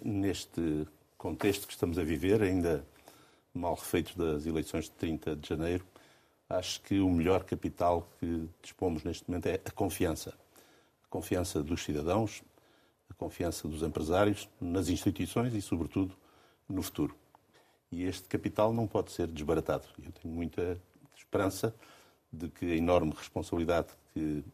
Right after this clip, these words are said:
recaiu sobre os ombros, do, principalmente do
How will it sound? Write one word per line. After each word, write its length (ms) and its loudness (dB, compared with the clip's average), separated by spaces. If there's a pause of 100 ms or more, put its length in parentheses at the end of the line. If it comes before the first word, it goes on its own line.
(200)
recaiu 540 0
sobre 400 2
os 100 -4
ombros, 260 2
do, 160 -4 (640)
principalmente 640 0
do 300 -2